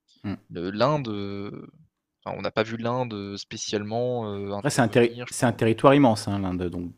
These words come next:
Speaker 2: C'est un, c'est un
Speaker 1: déjà.
Speaker 2: territoire immense, mais, euh, on voit pas, enfin, c'est, c'est pas comme, euh, les, les États-Unis qui, pour le coup, euh, sont une, euh, une puissance maritime avec un grand nombre de porte-avions, quoi. Donc, euh, voilà.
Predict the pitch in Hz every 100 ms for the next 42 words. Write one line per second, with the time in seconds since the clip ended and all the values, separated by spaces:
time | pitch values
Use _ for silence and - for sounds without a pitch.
0 | _ - 127 123 113 110 151 151 185 196
1 | 175 - - 120 110 - - - 113 113
2 | 117 113 117 135 143 135 117 - - -
3 | - 131 - 113 107 101 101 _ _ _
4 | _ _ 110 104 101 104 104 104 110 104
5 | 123 165 156 - 107 113 107 - - 151
6 | 156 135 107 98 - - 117 - 120 110
7 | 101 101 101 101 104 - 107 - 113 -
8 | 110 110 - 143 151 113 104 120 - 101
9 | 98 98 98 - 113 117 117 113 107 -
10 | 151 196 160 101 - _ _ _ _ _
11 | _ _ _ _ _ _ _ _ _ _
12 | _ - - _ - - - 95 76 76
13 | 65 62 52 87 127 180